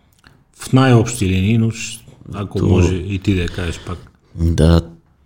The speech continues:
Speaker 2: Голем-, малкият Олива почва да тренира културизъм, казва на баща си: „Аз ще ставам културист.“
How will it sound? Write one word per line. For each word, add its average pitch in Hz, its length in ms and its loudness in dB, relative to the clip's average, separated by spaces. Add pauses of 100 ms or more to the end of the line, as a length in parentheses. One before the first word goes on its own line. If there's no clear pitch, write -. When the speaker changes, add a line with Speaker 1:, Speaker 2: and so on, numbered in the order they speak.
(1040)
Speaker 2:
Голем-, 92 320 2
малкият 101 460 4
Олива 101 300 4
почва 98 240 2
да 92 120 4
тренира 92 300 4
културизъм, 90 500 2
казва 92 260 4
на 87 60 4
баща 90 280 2
си: 90 120 2
„Аз 87 60 4
ще - 80 -2
ставам 87 180 2
културист.“ - 760 0